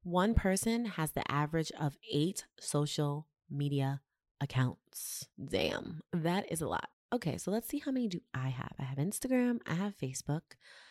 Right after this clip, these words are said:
I have Twitter, that's three, four, TikTok, um, five, YouTube, six, WhatsApp,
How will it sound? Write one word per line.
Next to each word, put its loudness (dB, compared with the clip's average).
I 0
have -2
Twitter, -2
that's -6
three, -4
four, 4
TikTok, -4
um, 0
five, 0
YouTube, 2
six, 0
WhatsApp, 2